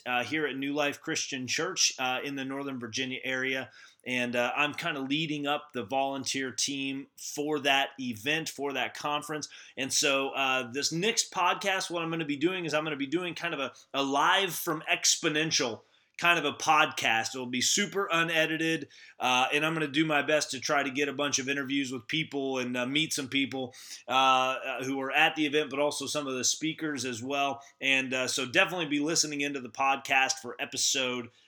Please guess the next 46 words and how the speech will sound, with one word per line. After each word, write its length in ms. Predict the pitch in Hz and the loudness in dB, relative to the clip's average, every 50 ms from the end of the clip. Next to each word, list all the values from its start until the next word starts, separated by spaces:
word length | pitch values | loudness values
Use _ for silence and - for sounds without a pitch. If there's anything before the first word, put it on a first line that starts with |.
| _ _ - | _ _ -4
uh, 440 | 113 117 117 117 117 113 113 117 - - | -2 2 2 2 2 2 2 0 0 -2
episode 400 | 139 135 139 120 - 147 131 127 | -4 -4 -2 -2 -2 -2 -2 -2
nine, 400 | 127 131 131 139 139 139 135 127 | -2 -2 0 0 2 0 0 0
I 100 | 123 123 | -2 -2
believe 360 | 117 135 147 139 156 170 143 | -2 -2 2 4 4 4 4
it 80 | 139 127 | 2 -2
is, 240 | 131 127 117 - - - _ - - | -2 -4 -4 -6 -10 -16 _ -4 2
uh, 280 | 131 131 131 127 123 | 4 4 4 4 2
because 300 | 120 135 127 143 143 135 | 0 -2 -2 -2 0 2
I'm 140 | 139 135 143 | 2 0 2
gonna 140 | 147 147 143 | 0 0 0
do 120 | 143 143 | 0 0
this 220 | 139 139 127 - 135 | 0 0 -2 -2 -2
live 340 | 135 135 139 139 135 131 | 0 0 2 2 2 0
from 140 | - 131 127 | -2 -6 -4
Exponential 680 | 131 131 127 - - 127 123 127 127 127 120 131 120 120 | -4 -4 -4 -4 -6 -4 -4 -4 -4 -4 -4 -8 -6 -6
thing. 160 | 127 123 123 | -6 -6 -4
I'm 100 | 120 123 | -4 -4
really 260 | 127 131 127 127 123 | -4 -4 -4 -4 -4
excited 460 | 120 - - 127 117 117 117 120 117 | -2 -2 0 0 0 -2 -4 -6 -8
about 300 | 113 110 120 117 113 - | -4 -2 -2 -2 -2 -2
that. 320 | - 117 120 120 117 - - - - - - _ - | -2 -2 -2 -2 -2 -4 -8 -18 -20 -20 -20 _ -8
Uh, 140 | 110 113 117 | -6 -4 -2
so 200 | - - 120 113 | -2 -4 -4 -4
pay, 360 | - 135 135 131 127 127 113 | -2 0 0 2 0 0 -2
uh, 160 | 104 117 117 | -4 -4 -4
stay, 240 | 113 - 170 165 160 | -2 2 2 2 2
stay, 340 | 143 - 180 180 170 170 170 | 2 2 4 4 4 4 2
uh, 140 | 147 139 135 | 0 -2 -2
tuned 300 | 131 - 202 202 185 170 | -2 -2 -2 -2 0 0
in 140 | 165 147 131 | -2 -2 -2
for 120 | - 123 | -6 -8
that. 260 | 113 107 104 101 - _ _ - - - - _ _ _ - | -6 -6 -6 -8 -10 _ _ -20 -20 -20 -20 _ _ _ -2
And, 380 | 143 147 147 143 143 143 135 | 0 2 2 2 2 0 2
uh, 160 | 143 139 139 135 | 4 4 4 2
the 120 | 131 147 | 2 2
next 300 | 160 202 247 240 - - | 6 6 6 6 6 2
thing 220 | - 180 175 170 165 | 2 0 -2 -2 0
is 300 | 160 160 156 151 147 - | 0 0 0 0 -2 -2
coming 260 | - 202 202 202 196 | -2 -2 -2 -2 -2
up 160 | 180 170 - | -4 -4 -2
here 180 | - 180 180 175 | -2 -2 0 0
really 220 | 170 175 175 170 160 | 0 0 0 2 2
soon 340 | - - 175 175 170 160 | 2 2 0 0 -4 -4
as 120 | 147 131 127 | -6 -6 -6
well. 440 | 135 139 147 151 151 151 143 - | -4 -2 -2 0 0 -2 -2 -4